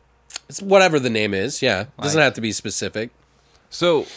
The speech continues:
Speaker 2: So it wouldn't be, like, weird, just weird
Speaker 1: But that's
Speaker 2: shit,
Speaker 1: the
Speaker 2: like,
Speaker 1: vessel,
Speaker 2: like
Speaker 1: that's
Speaker 2: Land
Speaker 1: the
Speaker 2: of
Speaker 1: boat.
Speaker 2: the Lost. It'd be like
Speaker 3: For sure.
Speaker 2: It'd be like
Speaker 1: Do you see what I'm saying,
Speaker 2: Horrorland.
Speaker 1: though? Like, some kids go to a carnival,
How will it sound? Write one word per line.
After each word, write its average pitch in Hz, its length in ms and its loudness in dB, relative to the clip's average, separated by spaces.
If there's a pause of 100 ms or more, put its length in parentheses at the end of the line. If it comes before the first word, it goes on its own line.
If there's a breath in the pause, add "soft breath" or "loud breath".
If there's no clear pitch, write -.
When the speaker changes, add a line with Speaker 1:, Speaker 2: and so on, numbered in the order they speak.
(180 loud breath)
Speaker 2:
So 160 280 4
it 156 40 4
wouldn't 156 160 2
be, 147 100 4
like, 131 180 2
weird, 117 480 -2
just - 280 -4
weird 113 140 -2
Speaker 1:
But 170 120 4
that's 185 220 6
Speaker 2:
shit, 220 100 4
Speaker 1:
the 170 60 6
Speaker 2:
like, 123 80 0
Speaker 1:
vessel, 160 320 4
Speaker 2:
like 117 80 4
Speaker 1:
that's 135 140 6
Speaker 2:
Land 131 160 6
Speaker 1:
the 143 100 6
Speaker 2:
of 127 60 0
Speaker 1:
boat. 131 60 6
Speaker 2:
the 139 60 8
Lost. 113 340 4
It'd 117 120 -2
be 117 100 2
like 107 180 2
Speaker 3:
For 120 80 2
sure. 92 400 0 (340 soft breath)
Speaker 2:
It'd 101 100 -6
be 101 100 0
like 95 240 -2
Speaker 1:
Do 156 120 -2
you 170 60 0
see 202 140 2
what 202 80 4
I'm 190 100 0
saying, 196 300 2
Speaker 2:
Horrorland. 190 40 -4
Speaker 1:
though? 196 320 0
Like, 120 300 0 (720 soft breath)
some 131 280 -2
kids 190 440 0
go 139 160 2
to 113 80 2
a 101 100 -2
carnival, 143 680 0